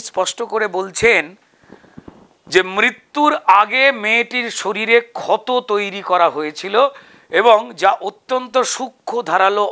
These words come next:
অস্ত্র দিয়ে, যা ডাক্তারিতে ব্যবহৃত হওয়া অস্ত্র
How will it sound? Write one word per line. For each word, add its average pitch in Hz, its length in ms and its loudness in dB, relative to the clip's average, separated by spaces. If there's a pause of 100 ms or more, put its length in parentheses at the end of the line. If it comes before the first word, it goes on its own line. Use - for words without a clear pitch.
অস্ত্র - 280 -8 (120)
দিয়ে, 202 160 -4 (1400)
যা 202 100 6 (200)
ডাক্তারিতে 277 640 2 (120)
ব্যবহৃত 220 440 0 (180)
হওয়া 208 280 6 (380)
অস্ত্র - 380 -12